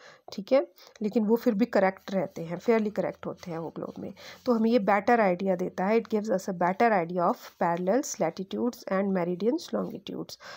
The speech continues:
जो आपने फिफ्थ क्लास में भी पढ़े हैं longitudes and lat-, latitudes, जो आपकी ये लंबी-लंबी लाइंस हैं, जो थ्री सिक्सटी लाइंस बनती हैं,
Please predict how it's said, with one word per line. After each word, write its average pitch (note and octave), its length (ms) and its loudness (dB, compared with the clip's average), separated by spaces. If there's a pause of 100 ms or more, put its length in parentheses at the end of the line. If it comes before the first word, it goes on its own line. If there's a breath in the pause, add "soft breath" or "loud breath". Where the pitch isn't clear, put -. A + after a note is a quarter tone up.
(120 loud breath)
जो G#3+ 100 2
आपने G#3 200 0
फिफ्थ A3 240 -6
क्लास - 360 0
में G#3 200 0
भी G3+ 160 0
पढ़े G3+ 280 2
हैं G#3 160 0
longitudes G3 540 -2
and F#3+ 220 0
lat-, F#3+ 240 -4
latitudes, G#3+ 760 -2 (480 loud breath)
जो G#3 260 -2 (2000 loud breath)
आपकी G3 280 -2
ये G3+ 160 0
लंबी-लंबी G3 580 2
लाइंस G3 480 0
हैं, A3+ 220 4
जो G3 220 0
थ्री A3 260 -2
सिक्सटी A3 380 -4
लाइंस G3+ 340 2
बनती G3+ 440 -2
हैं, G#3 240 0